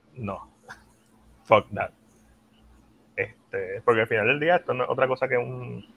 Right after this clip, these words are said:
que un slasher más del montón. Y mi idea es esa. Eh, con, eh, cuando estaba hablando con Alejandro, Alejandro me dijo como que, "Mano, eh, porque si quieres elevarlo, ¿por qué no haces simplemente la, la historia del Hacho?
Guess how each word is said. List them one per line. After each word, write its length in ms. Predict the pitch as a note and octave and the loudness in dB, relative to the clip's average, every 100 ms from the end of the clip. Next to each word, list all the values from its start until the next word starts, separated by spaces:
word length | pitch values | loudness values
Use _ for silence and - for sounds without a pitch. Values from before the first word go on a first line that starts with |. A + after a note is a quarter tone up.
| - - - - - | -20 -20 -20 -20 -14
que 60 | - | -4
un 140 | A#2 | -2
slasher 380 | B2 A2 - G#2+ | 0 2 2 2
más 200 | G2+ A2+ | 0 -2
del 100 | A#2 | -2
montón. 320 | G#2+ - G#2 - _ - - - | -8 -6 -10 -12 _ -20 -20 -6
Y 120 | A#2+ | -2
mi 80 | C#3 | 2
idea 160 | A#2 C#3 C3 | 4 4 4
es 100 | D3 | 4
esa. 180 | A#2+ - _ _ | 4 0 _ _
Eh, 160 | - A#2+ | 4 4
con, 200 | A#2+ A#2 | 4 -2
eh, 180 | - A#2 | -2 0
cuando 160 | A#2 A2 | 0 4
estaba 180 | A2+ | 6
hablando 220 | A2 B2 D3+ | 6 6 4
con 100 | D#3 | 6
Alejandro, 440 | E3 E3 F#3 D#3+ | 6 4 2 4
Alejandro 300 | A2+ G2 G#2+ | 4 2 0
me 80 | B2+ | 0
dijo 120 | C#3+ | 0
como 140 | A#2 | 0
que, 140 | G#2 - _ _ _ | 0 -4 _ _ _
"Mano, 300 | C3+ B2 F2+ - - | 4 4 0 -8 -8
eh, 120 | A2 - _ _ _ _ _ _ _ - | -8 -8 _ _ _ _ _ _ _ 2
porque 580 | A#2+ - _ B2 - - | 2 2 _ -4 -4 -8
si 180 | - A#2+ | -8 4
quieres 220 | B2 D3+ | 4 8
elevarlo, 440 | E3+ F#3 F3+ D#3 | 8 8 8 6
¿por 100 | A2 | 4
qué 100 | G#2 | 4
no 80 | A2 | 2
haces 180 | B2+ D3+ | 2 0
simplemente 560 | C#3+ C3+ B2+ B2 - A#2+ | -2 0 2 0 0 4
la, 380 | A2 G2+ G2 - | 4 4 2 -2
la 80 | |
historia 280 | G#2 - A2 | -6 0 2
del 100 | A2 | 2
Hacho? 340 | A2 - - | -2 -8 -10